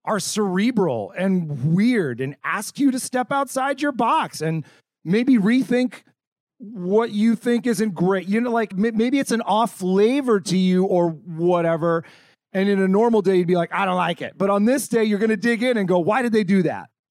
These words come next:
Why did those two flavors get put there? I, I don't understand that." It's that experience. It's that you're showing up on a night where this person's gonna play this album and you're gonna eat it. And then on the other side of it, from the service standpoint,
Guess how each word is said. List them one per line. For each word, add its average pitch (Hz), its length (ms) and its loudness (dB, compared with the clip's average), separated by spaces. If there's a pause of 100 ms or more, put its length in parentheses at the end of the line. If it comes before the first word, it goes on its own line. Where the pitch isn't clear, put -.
(300)
Why 247 180 -2
did 240 120 -2
those 220 240 2
two 180 260 2
flavors 170 400 0
get 165 280 -6
put 165 180 -4
there? 135 80 -6
I, 202 240 -4
I 254 40 0
don't 233 120 0
understand 208 400 -2
that." 110 160 -8 (680)
It's 233 240 -2
that 220 260 0
experience. 208 960 -4
It's 165 140 -8
that 196 100 -4
you're 175 100 -6
showing 269 460 0
up 247 180 -2
on 202 160 -2
a 196 60 0
night 156 480 -2 (440)
where 175 140 0
this 180 140 0
person's 240 480 -4
gonna 226 160 -2
play 214 240 -2
this 202 240 -4
album 143 500 -4 (380)
and 156 100 0
you're 220 160 2
gonna 254 240 0
eat 185 240 0
it. 180 260 -2 (580)
And 233 120 2
then 277 100 4
on 269 80 2
the 262 120 0
other 311 160 0
side 202 300 -2
of 202 60 0
it, 214 100 -4
from 190 120 -2
the 196 80 0
service 285 360 0
standpoint, 175 600 -2